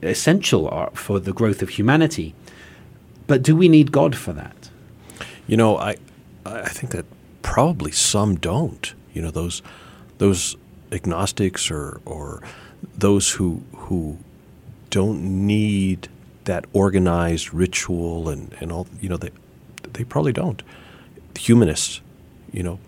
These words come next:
Speaker 2: m-, maybe they don't. Um, I'm not that strong. And, and so, so I do need all these trappings around me to keep me together.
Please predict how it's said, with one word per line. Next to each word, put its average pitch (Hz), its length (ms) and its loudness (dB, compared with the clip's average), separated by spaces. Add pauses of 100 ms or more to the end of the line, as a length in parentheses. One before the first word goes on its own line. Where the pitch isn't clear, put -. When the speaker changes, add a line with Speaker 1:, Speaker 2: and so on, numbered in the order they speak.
Speaker 2:
m-, 87 220 -6
maybe 87 220 0
they 107 140 0
don't. 113 360 -4 (840)
Um, 90 520 2
I'm 107 160 0
not 131 140 0
that 76 140 -6
strong. 104 400 0 (420)
And, 95 300 -4
and 107 180 0
so, 92 380 2 (340)
so - 240 2
I 113 160 8
do 131 260 8
need 120 280 8
all 101 160 8
these 98 240 4
trappings 92 560 2
around 104 400 4
me 76 220 0 (520)
to - 120 -4
keep - 440 -4
me 90 380 4
together. 90 760 4